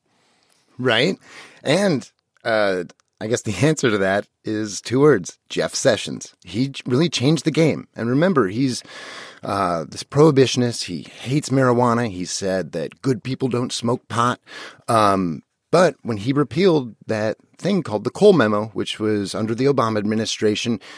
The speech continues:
they directed prosecutors, federal prosecutors across the nation, to not prosecute marijuana,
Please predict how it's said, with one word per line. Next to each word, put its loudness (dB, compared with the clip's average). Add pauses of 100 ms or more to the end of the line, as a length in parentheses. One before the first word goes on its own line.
(180)
they -2
directed -2
prosecutors, -6
federal -2
prosecutors -6
across -10
the -6
nation, -4
to -10
not -4
prosecute -6
marijuana, -6